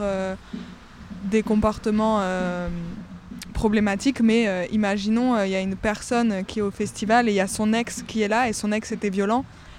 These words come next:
et ben, cette personne qui a été victime de son ex peut aussi venir nous voir et nous dire, euh, et on peut l'écouter par rapport à ça, parce que même si les faits sont passés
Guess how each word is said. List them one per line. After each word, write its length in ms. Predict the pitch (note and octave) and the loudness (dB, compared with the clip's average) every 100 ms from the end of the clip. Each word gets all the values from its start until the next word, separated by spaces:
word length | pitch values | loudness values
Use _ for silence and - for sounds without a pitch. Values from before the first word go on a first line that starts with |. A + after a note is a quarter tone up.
| - - | -8 2
et 40 | |
ben, 140 | G#3 - - - | 2 2 -4 -12
cette 340 | - A3+ G#3+ | -2 -2 2
personne 600 | A#3+ A3+ - C4+ B3 G3 | 2 2 2 2 2 0
qui 140 | - A3 | -2 0
a 80 | G3 | 0
été 200 | F#3+ G#3 | 0 0
victime 400 | G#3+ A3+ - B3+ | 0 0 2 2
de 100 | G#3+ | 2
son 140 | A3+ | 0
ex 160 | B3 - | -2 -2
peut 120 | A#3 | -2
aussi 260 | A3 - | -2 0
venir 300 | C#4 A#3 G#3 | 2 2 0
nous 120 | G3+ G3+ | 0 0
voir 280 | G#3 G#3 | 0 0
et 80 | G#3+ | -2
nous 140 | G3 G3 | -2 -2
dire, 280 | G3 A3 A3 | -2 -2 0
euh, 160 | F#3+ F#3+ - - - - | -2 -4 -12 -18 -12 0
et 80 | A3 | 2
on 80 | |
peut 120 | G#3+ D4 | 4 2
l'écouter 440 | C#4 - A3+ B3 | 2 0 0 0
par 160 | A#3 F#3+ | 0 -2
rapport 280 | F#3+ G3 | -2 -2
à 80 | G3 | -4
ça, 180 | G3 G#3 | -2 -2
parce 220 | G3+ G3 | -2 -4
que 600 | - G#3+ G3 F#3+ F#3 F#3 - - - | -2 0 0 -2 -2 -4 -6 -12 -2
même 220 | G#3+ A#3+ C4 | 2 4 4
si 180 | - | 2
les 160 | A3 G#3 | 4 4
faits 200 | - A#3 | 4 0
sont 200 | - G#3 | 0 0
passés 400 | G#3+ G3+ - D4+ | 0 0 2 0